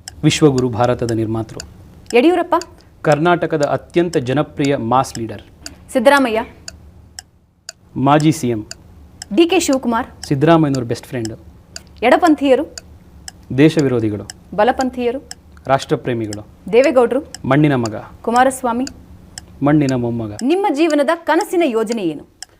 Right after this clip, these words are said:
Speaker 1: ಎರಡ್ ಸಾವಿರದ ನಲವತ್ತೇಳರಲ್ಲಿ ಪರಮ ವೈಭವ ಭಾರತ.
Speaker 2: ತೇಜಸ್ವಿ ಸೂರ್ಯಗೆ ಗರ್ಲ್‌ಫ್ರೆಂಡ್ ಇದ್ದಾರಾ?
Speaker 1: ಕೆಲ್ಸ ಬಿಟ್ರೆ ಇನ್ನೇನ್ ಮಾಡ್ಲಿಕ್ಕೆ ಟೈಮೇ ಇಲ್ಲ.
Speaker 2: ತೇಜಸ್ವಿ ಯಾಕಿನ್ನೂ ಮದುವೆ ಆಗಿಲ್ಲ?
Speaker 1: ಗುರುಬಲ ಕೂಡು ಬಂದಿಲ್ಲ.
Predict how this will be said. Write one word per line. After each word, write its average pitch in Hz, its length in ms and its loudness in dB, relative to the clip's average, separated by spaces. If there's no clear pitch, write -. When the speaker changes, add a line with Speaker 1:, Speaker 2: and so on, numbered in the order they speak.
Speaker 1:
ಎರಡ್ 196 180 6
ಸಾವಿರದ 175 320 4
ನಲವತ್ತೇಳರಲ್ಲಿ 147 880 2
ಪರಮ 156 380 0
ವೈಭವ 127 440 -4
ಭಾರತ. 107 360 -6
Speaker 2:
ತೇಜಸ್ವಿ 415 680 0
ಸೂರ್ಯಗೆ 285 380 0
ಗರ್ಲ್‌ಫ್ರೆಂಡ್ 208 420 -2
ಇದ್ದಾರಾ? 165 220 -6
Speaker 1:
ಕೆಲ್ಸ 131 260 0
ಬಿಟ್ರೆ 143 360 2
ಇನ್ನೇನ್ 131 220 0
ಮಾಡ್ಲಿಕ್ಕೆ 131 340 -2
ಟೈಮೇ 123 200 0
ಇಲ್ಲ. 107 160 -4
Speaker 2:
ತೇಜಸ್ವಿ 285 480 0
ಯಾಕಿನ್ನೂ 254 380 2
ಮದುವೆ 190 240 0
ಆಗಿಲ್ಲ? 170 260 -2
Speaker 1:
ಗುರುಬಲ 139 420 2
ಕೂಡು 123 240 -4
ಬಂದಿಲ್ಲ. 110 320 -4